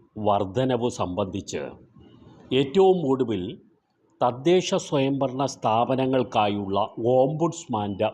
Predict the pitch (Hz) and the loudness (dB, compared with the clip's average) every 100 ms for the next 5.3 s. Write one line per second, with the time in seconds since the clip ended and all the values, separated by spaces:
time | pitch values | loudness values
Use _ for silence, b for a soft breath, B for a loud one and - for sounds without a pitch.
0 | 120 107 - 131 127 117 120 107 87 110 | -2 -4 -2 0 2 2 2 2 2 2
1 | 92 65 - - - B B B B B | 0 -2 -10 -20 -20 B B B B B
2 | B 113 135 156 151 156 165 - - _ | B 0 4 4 6 4 4 0 -14 _
3 | 110 113 120 151 151 127 113 127 - 113 | -2 0 0 -2 0 0 2 0 0 -2
4 | 117 110 113 127 151 147 92 92 92 110 | -2 -4 -4 0 2 2 2 2 2 2
5 | - - | -2 -4